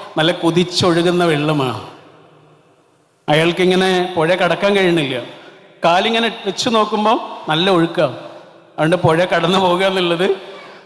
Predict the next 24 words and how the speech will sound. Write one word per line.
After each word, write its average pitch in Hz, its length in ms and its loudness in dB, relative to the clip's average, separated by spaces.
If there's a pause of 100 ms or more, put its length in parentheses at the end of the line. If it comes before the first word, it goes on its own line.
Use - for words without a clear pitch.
(420)
എളുപ്പമല്ല. 165 600 0 (280)
അപ്പോൾ 180 140 0
ഒരു 240 60 2
സാധനം 220 380 0
ഇങ്ങനെ 233 180 -2
ഒഴുകി 214 320 0
വരുന്നുണ്ട്. 160 600 -2 (960)
ഇരുട്ടത്തിങ്ങനെ 226 920 0
മനസ്സിലായി 185 480 0
എന്തോ 180 280 0
ഒഴുകി 175 280 0
വരുന്നുണ്ട്. 151 520 -2 (300)
അപ്പോൾ 175 120 2
അതിങ്ങനെ 208 240 2
പിടിച്ചു 196 300 -2
നിർത്തി. 170 320 0 (1700)
എന്നിട്ട് - 360 0
അതിലിങ്ങനെ 233 520 0
തൊട്ട് 233 500 -2
തൊട്ട് 226 400 0
പിടിച്ച് 214 300 -2
പിടിച്ച് 220 340 -2
പിടിച്ച് 202 360 0
പിടിച്ച് 196 340 0